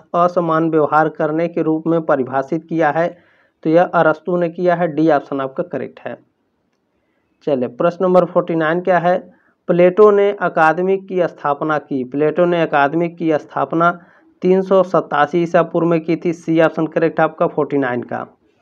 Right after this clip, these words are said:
चलिए, प्रश्न नंबर पचास क्या पूछा गया है? निम्नलिखित में से किसने यह तर्क प्रस्तुत किया कि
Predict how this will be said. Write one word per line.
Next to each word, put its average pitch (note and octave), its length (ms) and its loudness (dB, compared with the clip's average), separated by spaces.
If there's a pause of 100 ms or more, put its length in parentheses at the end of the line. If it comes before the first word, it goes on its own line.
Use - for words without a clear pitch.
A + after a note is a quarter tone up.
(1900)
चलिए, C#3+ 220 2
प्रश्न F3+ 320 -2
नंबर F#3 200 4
पचास F3 400 2
क्या F#3 120 0
पूछा F3+ 300 -2
गया F3+ 180 2
है? F#3 160 0
निम्नलिखित F3+ 680 0
में F3+ 160 2
से F3+ 160 0
किसने F3+ 680 0
यह E3 300 2
तर्क F3 360 0
प्रस्तुत E3+ 540 -4
किया D#3 340 0
कि C#3+ 380 -6